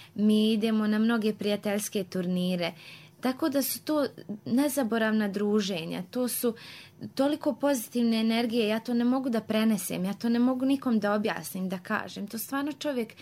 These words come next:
mora da dođe da vidi. Onda ta razmjena iskustava koja nama mnogo znači. Mnoge stvari,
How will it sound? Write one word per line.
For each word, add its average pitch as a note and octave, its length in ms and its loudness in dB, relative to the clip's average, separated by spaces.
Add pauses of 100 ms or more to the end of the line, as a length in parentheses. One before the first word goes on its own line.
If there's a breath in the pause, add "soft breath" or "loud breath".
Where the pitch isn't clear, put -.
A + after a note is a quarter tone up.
(360 loud breath)
mora A#3 280 4
da G3+ 140 0
dođe F#3+ 400 2
da F#3 120 2
vidi. F#3 420 -2 (300 loud breath)
Onda A#3 200 6
ta A#3+ 160 -2
razmjena G3+ 480 -2
iskustava - 880 -8 (280 loud breath)
koja G3+ 240 -2
nama G#3 200 0
mnogo G#3 340 0
znači. F3+ 500 -6
Mnoge A3+ 300 0
stvari, A3 420 -2